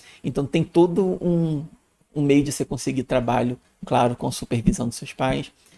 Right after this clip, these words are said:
E se você tiver mais de dezoito anos, mano, vai arrumar qualquer coisa aí, bate na porta de tudo. Eu já fui garçom, já fui animador de festa, já dei o meu jeito, já co-, dei os meus rolê pra poder arrumar dinheiro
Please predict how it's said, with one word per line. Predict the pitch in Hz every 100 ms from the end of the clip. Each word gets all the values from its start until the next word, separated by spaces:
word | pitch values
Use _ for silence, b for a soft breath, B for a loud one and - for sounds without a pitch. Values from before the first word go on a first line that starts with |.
| B -
E | 127
se | 139
você | 131 127 117
tiver | 127 123
mais | 123
de | 123
dezoito | 131 120 127
anos, | 131
mano, | 127 131 123 b b b -
vai | 127
arrumar | 123 123
qualquer | 135 139
coisa | - 127 120
aí, | 123 135 b b _
bate | 120 117 -
na | 127
porta | - 127
de | 127
tudo. | - 131 135 - b b
Eu | -
já | 123
fui | 120 127
garçom, | 131 127 139 139
já | 120
fui | - - 123
animador | 127 123 120 123
de | 123
festa, | - 127 123 - - B B B
já | - 120
dei | 127
o | 131
meu | 139
jeito, | 131 131 123
já | 120 120
co-, | - 131
dei | 123 127
os | 127
meus | 123 127
rolê | 135 127 123
pra | 131
poder | - 127 123 123 b b b b
arrumar | - 117 120 120
dinheiro | 120 120 127 123